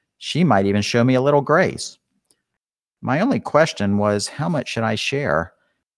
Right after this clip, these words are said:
In the heat of Priscilla's demanding glare, I decided to pull back the curtain to my childhood just a little.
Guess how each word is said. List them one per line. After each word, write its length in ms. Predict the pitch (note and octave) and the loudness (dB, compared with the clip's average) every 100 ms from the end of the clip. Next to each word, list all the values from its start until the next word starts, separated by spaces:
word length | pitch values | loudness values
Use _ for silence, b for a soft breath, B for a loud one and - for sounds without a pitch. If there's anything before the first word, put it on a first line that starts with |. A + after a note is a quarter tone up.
| _ _ - | _ _ -4
In 120 | B2 | 2
the 80 | B2+ | 2
heat 220 | F#3 G3 | 4 2
of 140 | D#3 | 2
Priscilla's 500 | - A2 - C3 A#2+ | 0 -2 0 2 2
demanding 540 | - F#2+ G#2 A2 F#2 E2+ | 2 0 2 2 0 -2
glare, 580 | G2 A2+ F#2+ F2+ F2+ b b b b - | 2 4 6 4 2 b b b b -6
I 100 | E3+ | -2
decided 460 | D3 - C3 A#2 | 0 4 4 2
to 60 | F#2+ | -2
pull 300 | - - B2+ | -4 -2 0
back 280 | A#2 A2 - | 2 -2 -2
the 120 | G2 | -6
curtain 400 | - B2 - F2 | -4 -4 -2 -4
to 80 | G#2+ | -4
my 180 | G2 G2+ | -2 -2
childhood 600 | - A2 G#2+ G2+ F#2+ G2 | -4 -4 -2 -2 -4 -4
just 240 | C3+ - | -4 -4
a 40 | - | -4
little. 480 | F#2 F2 D2+ F2 | 0 0 0 -4